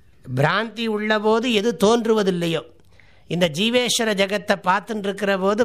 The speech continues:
பிரம்மன் தெரியறதில்லை. பிரம்மன் தெரிகிற போது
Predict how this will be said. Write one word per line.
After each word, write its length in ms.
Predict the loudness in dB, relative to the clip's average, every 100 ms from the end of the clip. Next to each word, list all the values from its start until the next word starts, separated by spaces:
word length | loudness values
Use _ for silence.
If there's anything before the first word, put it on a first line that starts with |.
| 0
பிரம்மன் 340 | 2 2 0 0
தெரியறதில்லை. 500 | 0 0 -2 -6 -12 -20 -20 -20 -20
பிரம்மன் 560 | -6 0 2 4 2 2
தெரிகிற 340 | 0 0 0 0
போது 260 | 2 2